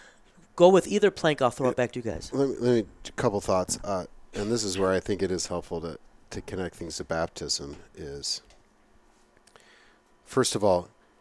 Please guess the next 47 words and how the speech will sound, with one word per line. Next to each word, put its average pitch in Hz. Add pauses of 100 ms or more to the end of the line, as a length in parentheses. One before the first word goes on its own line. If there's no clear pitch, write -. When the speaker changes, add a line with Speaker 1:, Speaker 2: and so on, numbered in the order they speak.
(560)
Speaker 2:
yes, 131
you 123
are 107
doing 98
the, 95
yes, 110
you 101
are 92
the 92
one 87
who 87
repents. 82
Yes, 87
you 87
are 85
the 80
one 80
who 82
believes. 76
Yes, 78
you 76
are. - (840)
Um, 80 (360)
but 95
we 101
understand 92
that 78
as 78
you're 90
not, 87 (460)
you're 104
not 87
doing 90
that 80
because 80
you 85
have -
some 78
free 80
will, 73 (100)
right? 85 (360)
God, 87 (240)
you're 87
passive 67
in 53 (240)
this, -
right? 82